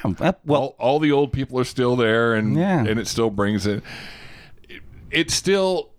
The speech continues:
Speaker 2: does best what Facebook was originally designed, designed to do, which basically was show cat, cat photos and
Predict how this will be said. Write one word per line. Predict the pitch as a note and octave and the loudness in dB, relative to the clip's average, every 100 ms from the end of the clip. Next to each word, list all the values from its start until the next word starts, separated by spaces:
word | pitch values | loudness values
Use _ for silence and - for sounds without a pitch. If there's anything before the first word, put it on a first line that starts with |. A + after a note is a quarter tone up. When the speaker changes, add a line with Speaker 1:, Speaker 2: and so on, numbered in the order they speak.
| - - - _ - G#2+ | -20 -20 -20 _ -20 -8
Speaker 2:
does | D3 D3 D3 D3+ C#3 - - - - _ - _ G#2 | 0 2 4 2 0 -4 -6 -14 -20 _ -20 _ -12
best | G2+ A#2+ G#2+ F#2 - - - - - - - - - - - | -2 0 0 -4 -8 -10 -14 -16 -20 -20 -20 -20 -20 -20 -8
what | G#2+ A#2 A2+ - - - - - _ - | 0 2 0 -2 -14 -20 -20 -20 _ -4
Facebook | A#2+ A2+ - G#2+ | -2 0 -2 -2
was | G#2 - | -2 -2
originally | G2+ G2 F#2 F#2 F#2+ | 0 0 0 -2 -2
designed, | E2+ - F#2 F2+ F2+ - - | -2 -2 0 0 -4 -6 -6
designed | F#2 F#2+ F2 | -2 0 0
to | D#2 | -2
do, | F2 F2 C2+ | 0 0 0
which | G#2+ - G#2+ | -4 -4 -6
basically | G2+ G2 - F#2 | -2 -2 0 -2
was | E2+ | 0
show | F#2 E2+ | -2 -2
cat, | - F#2 - _ _ G#2 F#2 - A2+ G2+ | -2 -4 -6 _ _ -20 -20 -18 -12 -10
cat | - G#2 - | -4 -4 -2
photos | G2+ F2+ F2+ E2+ | 0 2 2 0
and | E2 D#2+ | 0 -2